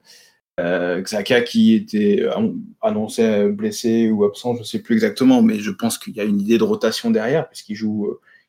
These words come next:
ils jouent gros sur l'Europa League, et que du coup, ils ont pas, euh, à mon avis, joué le, le coup autant à fond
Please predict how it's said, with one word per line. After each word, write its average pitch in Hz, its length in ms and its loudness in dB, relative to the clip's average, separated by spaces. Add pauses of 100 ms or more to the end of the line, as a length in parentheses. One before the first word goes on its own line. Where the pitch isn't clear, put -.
ils 117 100 2
jouent 107 160 -2
gros 143 200 2
sur 139 140 0
l'Europa 113 300 4
League, 123 300 -4 (460)
et - 20 -20
que - 120 -8
du 104 200 0
coup, - 160 -6
ils 131 140 0
ont 120 80 2
pas, 131 420 2
euh, 98 420 -2
à 98 60 -2
mon 113 200 2
avis, 120 220 2
joué 117 280 0
le, 107 560 -4 (540)
le - 160 -8
coup 180 280 -4
autant 143 320 -4
à 160 60 -2
fond 147 400 -2